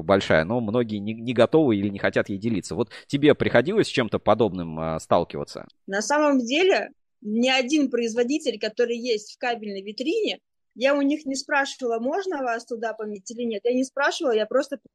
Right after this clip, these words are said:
Speaker 2: покупала и эти образцы в магазине, которые вот в общем доступе продаются, и помещала их в витрину. То есть, ну,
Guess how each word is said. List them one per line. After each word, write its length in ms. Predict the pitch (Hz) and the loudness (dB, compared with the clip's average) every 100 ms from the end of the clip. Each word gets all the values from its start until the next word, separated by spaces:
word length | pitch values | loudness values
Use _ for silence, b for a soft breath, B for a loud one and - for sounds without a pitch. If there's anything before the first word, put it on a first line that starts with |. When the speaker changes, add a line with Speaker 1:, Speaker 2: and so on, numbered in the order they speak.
| _ _ | _ _
Speaker 2:
покупала 440 | - 247 269 247 233 | -10 -4 2 2 2
и 200 | 226 214 _ _ - | 0 -2 _ _ -6
эти 220 | 240 254 | -4 0
образцы 480 | 240 247 262 - 285 | -2 -2 -4 -4 -6
в 40 | |
магазине, 640 | 262 254 269 294 440 359 - _ - | -4 0 0 2 0 -2 -6 _ -8
которые 400 | 240 269 247 226 | -2 2 2 0
вот 180 | 226 226 | -4 -8
в 220 | 220 220 247 | -14 -10 -10
общем 280 | - 240 | -8 -4
доступе 420 | 247 247 247 226 214 | 0 -2 -2 -8 -8
продаются, 600 | 208 208 208 196 - 147 | -6 -4 -4 -4 -8 -12
и 200 | 269 339 | -10 -8
помещала 540 | 349 254 - 294 294 | -6 -4 -2 0 2
их 160 | 240 262 | 0 -2
в 40 | |
витрину. 240 | 220 175 - | -12 -14 -12
То 80 | 202 | -10
есть, 160 | 208 | -6
ну, 160 | 240 | -6